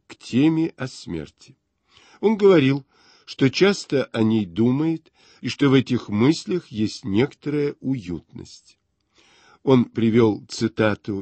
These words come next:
из православной панихиды, текст объявления, которое могло бы появиться в газетах.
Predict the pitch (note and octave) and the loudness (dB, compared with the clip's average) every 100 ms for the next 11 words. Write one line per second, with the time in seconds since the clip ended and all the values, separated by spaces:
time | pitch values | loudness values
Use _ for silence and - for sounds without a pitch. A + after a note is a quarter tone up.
0 | - G#2+ - - G#2+ F#2+ F#2+ - G2+ F2+ | -10 -12 -12 -8 -6 -4 -6 -6 -6 -4
1 | F2 E2+ - F2 D2+ - G#2 A2+ E3+ - | -6 -8 -8 -8 -10 -10 -8 -6 -8 -12
2 | _ _ _ _ _ - C3 A#2 - - | _ _ _ _ _ 0 4 4 0 -18
3 | - - A2 F2 G2 F2+ F#2+ A2+ A#2+ D#3+ | -20 -6 -6 -4 -4 -4 -2 0 2 0
4 | G3 - _ _ _ _ _ - - A#2 | -2 -8 _ _ _ _ _ -10 -4 0
5 | A2 G#2 A#2 G2+ G#2+ A#2+ G#2 G#2+ G#2+ G2 | 0 0 0 -2 2 2 2 -4 -4 -6
6 | F2 A2+ - - A2+ A2+ F#2+ E2 C#2+ _ | -4 -6 -8 -14 -12 -8 -10 -10 -16 _
7 | _ | _